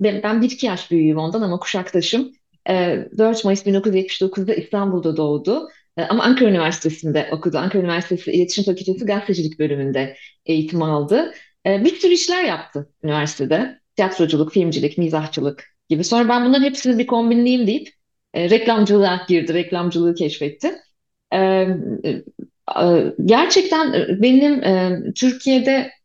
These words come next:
e, reklamcılık dendiğinde uzun zamandır çok yakından takip ettiğim, çünkü, e, gördüğüm en sade iletişimcilerden biri. E,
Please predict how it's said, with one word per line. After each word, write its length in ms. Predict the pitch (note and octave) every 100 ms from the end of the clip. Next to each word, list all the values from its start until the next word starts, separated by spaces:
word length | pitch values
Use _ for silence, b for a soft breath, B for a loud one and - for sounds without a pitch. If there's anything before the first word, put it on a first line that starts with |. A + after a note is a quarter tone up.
| -
e, 220 | E3 D#3+ D#3+ - - - - _ _ _ _ _ - -
reklamcılık 580 | G#3+ A3+ C#4 C#4+ D4 D4
dendiğinde 560 | B3 A#3+ A#3 A#3 A#3 A#3+
uzun 200 | A3 C#4
zamandır 420 | B3+ A3+ A3 A3+
çok 220 | D4 C#4+
yakından 400 | B3 B3 B3 B3
takip 340 | B3+ F#3 F#3 D#3
ettiğim, 460 | D#3 D#3+ E3 G3+ _ b b _ _
çünkü, 440 | - C4 C#4 C4+ C#4
e, 460 | B3+ - F#3 F3+
gördüğüm 420 | F3 A3 A#3+ C4+
en 160 | - D#4
sade 600 | D4+ C4+ A#3 A#3 B3+ B3
iletişimcilerden 920 | F#3 F3+ - E3 D#3 C#3+ C#3 C3+ C3+
biri. 400 | C3 B2+ C#3+ B3+ b b b _ _ -
E, 300 | E3 D#3+